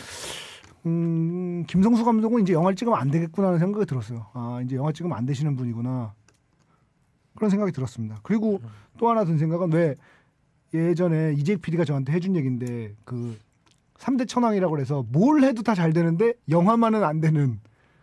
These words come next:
Speaker 1: 그게
Speaker 2: 맞아요.
Speaker 1: 이제 김민종 씨하고 차인표 씨랑 또 누구였죠?
Speaker 2: 저, 저, 저, 자,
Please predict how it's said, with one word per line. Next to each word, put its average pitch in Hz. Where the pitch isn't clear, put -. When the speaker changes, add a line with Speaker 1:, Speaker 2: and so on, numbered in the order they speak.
Speaker 1:
그게 208
Speaker 2:
맞아요. 190
Speaker 1:
이제 170
김민종 190
씨하고 170
차인표 220
씨랑 180
또 185
누구였죠? 131
Speaker 2:
저, 110
저, 104
저, 98
자, -